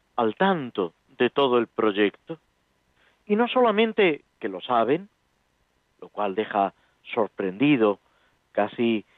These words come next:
eh, asustado a Frodo, sino que además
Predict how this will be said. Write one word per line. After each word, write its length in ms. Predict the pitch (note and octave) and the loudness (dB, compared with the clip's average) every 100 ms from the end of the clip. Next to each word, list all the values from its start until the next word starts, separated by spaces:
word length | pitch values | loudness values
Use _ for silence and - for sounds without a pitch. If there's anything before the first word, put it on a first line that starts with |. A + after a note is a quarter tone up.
| _ _ | _ _
eh, 300 | A#2 G#2+ A2 - | -4 -2 -2 -2
asustado 800 | A#2+ B2+ A2 - F3+ C#3+ G#2+ - _ _ _ - | -6 -6 -6 -2 0 0 -2 -6 _ _ _ -14
a 100 | G#2+ | -10
Frodo, 540 | - A2+ A2+ B2+ E3 _ _ _ _ _ _ _ - | -2 2 2 0 -2 _ _ _ _ _ _ _ -6
sino 180 | G#3+ B3 | -4 0
que 100 | B3 | 2
además 440 | G3 E3 A#3 | 2 2 0